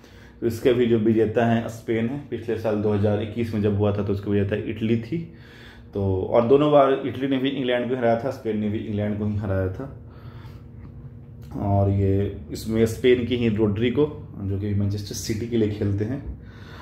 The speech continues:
अ, उनको बेस्ट प्लेयर of the tournament का अवार्ड दिया गया है। और उन्हीं के टीम में लामिन यमाल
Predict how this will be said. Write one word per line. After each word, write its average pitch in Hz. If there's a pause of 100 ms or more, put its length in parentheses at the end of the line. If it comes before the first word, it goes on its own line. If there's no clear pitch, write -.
(260)
अ, 98
उनको 104 (420)
बेस्ट 135
प्लेयर 127
of 117
the 123
tournament 120
का 123
अवार्ड 117
दिया 107
गया 101
है। 165
और 101 (1300)
उन्हीं 147
के 147
टीम 123
में 107
लामिन 117
यमाल 104